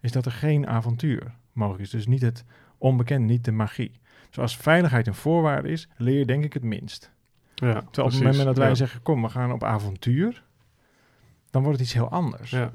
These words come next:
Speaker 1: Kijk, als veiligheid een voorwaarde is, dan is vertrouwen,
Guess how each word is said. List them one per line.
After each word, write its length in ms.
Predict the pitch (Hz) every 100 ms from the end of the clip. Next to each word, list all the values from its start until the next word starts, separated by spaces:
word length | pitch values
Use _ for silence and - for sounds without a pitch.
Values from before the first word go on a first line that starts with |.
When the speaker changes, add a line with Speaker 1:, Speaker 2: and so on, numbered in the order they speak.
| - _ _ _
Speaker 1:
Kijk, 180 | 170 - - -
als 120 | 139
veiligheid 400 | - 220 202 147
een 60 | 131
voorwaarde 500 | 120 220 214 123 104
is, 220 | 147 156 - - _
dan 200 | 143 151
is 100 | 151
vertrouwen, 640 | 123 139 180 156 120 147